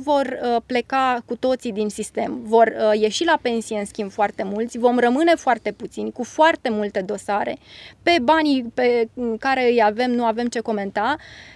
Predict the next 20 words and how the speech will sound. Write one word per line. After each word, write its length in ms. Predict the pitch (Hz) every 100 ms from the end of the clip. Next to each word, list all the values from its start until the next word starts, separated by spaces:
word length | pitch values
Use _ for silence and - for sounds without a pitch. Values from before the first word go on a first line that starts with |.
| - -
Dar 360 | 214 277 262 247
actul 360 | 302 - 302
de 120 | 247
justiție 480 | 233 220 - 247 247
va 120 | 220
suferi, 560 | 226 240 240 233 247 226 - 233
uh, 340 | 220 214 214
chiar 160 | - 262
dacă 300 | 247 240 226
sunt 280 | - 277 233
vorbe 240 | 254 233
mari, 260 | 226 233 220
dar 140 | 208
va 140 | 202
suferi 320 | 220 - 233 233
în 120 | 226
mod 220 | 214 208
evident, 480 | 202 196 202 214 -
pentru 300 | 262 262 247
că 180 | -